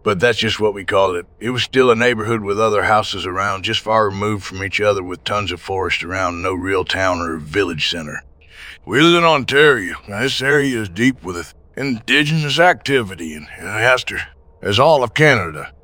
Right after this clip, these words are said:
but our spot especially so. We live a stone's throw away from the first ever European settlement,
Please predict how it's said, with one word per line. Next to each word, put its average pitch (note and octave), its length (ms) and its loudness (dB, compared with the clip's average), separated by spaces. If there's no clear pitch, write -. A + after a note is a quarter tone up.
but F#2 120 2
our G#2 120 6
spot A2 380 4
especially F2+ 540 2
so. F2+ 360 2
We A2+ 100 8
live D3 180 6
a C3+ 60 0
stone's C3+ 400 6
throw G2+ 200 6
away G2+ 280 6
from F#2 220 0
the D#2+ 80 -2
first G#2 340 6
ever F#2+ 240 6
European G2+ 480 6
settlement, D#2 540 2